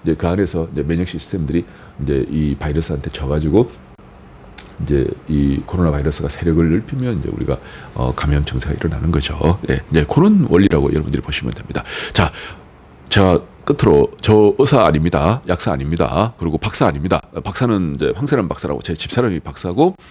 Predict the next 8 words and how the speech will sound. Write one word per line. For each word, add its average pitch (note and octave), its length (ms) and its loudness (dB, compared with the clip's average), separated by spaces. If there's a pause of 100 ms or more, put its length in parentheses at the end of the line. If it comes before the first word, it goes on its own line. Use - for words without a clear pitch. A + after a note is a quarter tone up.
(360)
어, C#2 280 -4
옆에서 G2 420 -4
이제 A#1+ 300 -6 (180)
자꾸 - 460 -10
주워듣다 F#2+ 440 -4
보니까, E2 440 -4 (320)
어, A1+ 500 -8 (1080)
이제 C2 200 -2